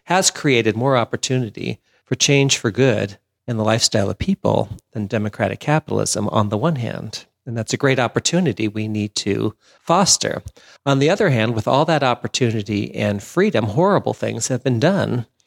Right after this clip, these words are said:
by groups of people to each other in trying to take it all for themselves and, um, on the backs of others, which, for which we need boundaries. And that's the conversation we need to have, is how to increase the freedom and opportunities in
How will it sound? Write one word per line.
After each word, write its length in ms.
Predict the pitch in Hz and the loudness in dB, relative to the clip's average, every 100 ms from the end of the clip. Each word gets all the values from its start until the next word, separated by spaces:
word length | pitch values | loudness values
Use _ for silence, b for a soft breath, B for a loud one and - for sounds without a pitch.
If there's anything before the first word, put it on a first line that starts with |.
| _ | _
by 140 | 120 | 0
groups 300 | 117 123 - | 2 2 2
of 80 | 131 | -4
people 280 | 113 104 - | -4 -4 -6
to 180 | - 123 | -4 -2
each 220 | 120 - | 0 0
other 480 | 185 - 107 104 95 - | 0 0 -4 -6 -10 -2
in 360 | 110 101 104 - _ _ - | 0 0 -4 -10 _ _ -14
trying 240 | - 143 123 | -2 2 2
to 60 | |
take 240 | - 131 127 | 2 2 0
it 80 | - | 2
all 200 | 110 113 | 2 2
for 160 | 120 | -2
themselves 760 | 110 107 117 107 110 123 - - B B - | -4 -2 0 2 2 -2 -4 -6 B B -8
and, 600 | 143 113 104 101 101 104 | -2 0 0 -2 -4 -4
um, 240 | 123 113 117 | -4 -2 -2
on 160 | 110 | -2
the 80 | 107 | 0
backs 340 | 107 107 - | 2 0 0
of 80 | 107 | 0
others, 460 | 127 190 131 131 - | 0 2 2 2 0
which, 240 | - - | 0 -2
for 340 | - - - 135 | -4 -6 0 2
which 260 | 117 - | 2 2
we 120 | 139 | 2
need 160 | 139 139 | 2 2
boundaries. 680 | 160 233 165 62 65 - - _ | 0 0 0 -2 -2 -4 -4 _
And 160 | - 214 | -2 0
that's 200 | 330 - | -2 -2
the 100 | - | -2
conversation 760 | 151 127 120 - 123 - 117 | 0 0 0 2 2 0 -4
we 100 | 113 | -8
need 200 | 110 107 | -10 -10
to 80 | 120 | -8
have, 500 | - 180 - 127 - B B _ | -2 0 0 -2 -6 B B _
is 140 | 147 | -2
how 160 | 156 143 | 2 2
to 100 | 123 | 2
increase 600 | 110 - 131 - - - _ | -2 0 2 2 0 -2 _
the 80 | - | -8
freedom 360 | - 151 131 113 | 0 2 2 2
and 120 | 110 | 2
opportunities 840 | 107 - - 139 165 110 110 110 | 0 -2 -2 0 0 -2 -4 -4
in 80 | 110 | -4